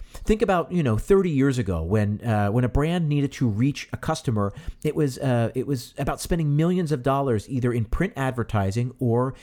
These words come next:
in television commercials. So when they wanted to tell you something about the brand, they had to do it, and it was very, very expensive. And now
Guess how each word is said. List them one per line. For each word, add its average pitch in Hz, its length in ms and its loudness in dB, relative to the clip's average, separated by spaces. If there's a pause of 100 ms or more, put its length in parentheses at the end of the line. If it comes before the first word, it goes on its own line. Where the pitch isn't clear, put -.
(100)
in 139 160 0
television 131 500 -2
commercials. - 540 -8 (300)
So 147 160 2
when 151 160 0
they 170 100 -2
wanted 180 240 0
to 180 80 -2
tell 196 240 0
you 208 140 0
something 151 360 -4
about 131 220 -2
the 123 80 -4
brand, 131 460 -2
they 127 100 0
had 123 220 -2
to 156 60 -2
do 147 240 0
it, 143 120 0
and 131 100 -2
it 135 80 -8
was 147 140 0
very, 110 380 2
very 107 200 0
expensive. 110 520 -4 (420)
And 160 220 0
now 160 420 -2